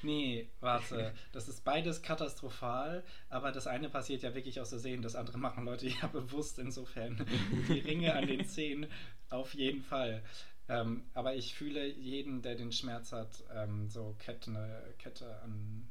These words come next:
Speaker 1: an den, am Hosenbein zu haben. Das kriegt man auch manchmal ganz schlecht raus, also es ist, es ist wirklich bedauerlich. Ich hab
Speaker 2: Ja.
Speaker 1: da auch schon ein ums andere Mal geschrien. Ja.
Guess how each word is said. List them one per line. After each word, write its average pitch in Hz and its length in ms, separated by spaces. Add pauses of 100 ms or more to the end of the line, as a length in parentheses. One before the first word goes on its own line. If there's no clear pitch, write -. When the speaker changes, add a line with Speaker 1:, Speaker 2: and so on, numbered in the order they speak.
Speaker 1:
an 120 160
den, 117 320
am 107 160
Hosenbein 110 520
zu 107 200
haben. 117 240 (220)
Das - 100
kriegt 135 160
man 139 140
auch 117 240
manchmal 127 340
ganz 123 240
schlecht - 360
raus, 120 340
also 117 160
es 110 160
ist, - 240
es - 140 (180)
ist - 120
wirklich 117 260
bedauerlich. 107 580
Ich - 120
hab 113 80
Speaker 2:
Ja. 101 140
Speaker 1:
da 110 60
auch 113 160
schon 110 320 (340)
ein 120 200
ums 117 180
andere 117 260
Mal 107 280
geschrien. 113 800 (840)
Ja. 98 120